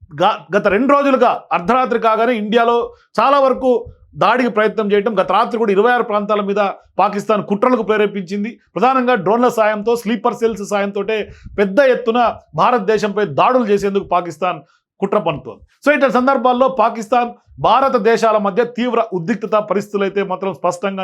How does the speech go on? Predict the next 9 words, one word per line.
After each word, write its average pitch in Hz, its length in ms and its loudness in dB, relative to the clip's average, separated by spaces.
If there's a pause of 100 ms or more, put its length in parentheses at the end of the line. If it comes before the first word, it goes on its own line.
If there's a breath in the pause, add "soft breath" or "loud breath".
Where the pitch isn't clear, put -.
నెలకొని 180 400 -6
ఉన్నాయని 180 260 -10
చెప్పొచ్చు. 185 340 -10 (420 loud breath)
శుక్రవారం 277 580 2
అర్ధరాత్రి 240 440 0
నుంచి 220 200 -4 (120)
ఇండియాలో 233 380 0 (440)
చాలా 285 200 4 (100)
ప్రాంతాలు, 175 340 2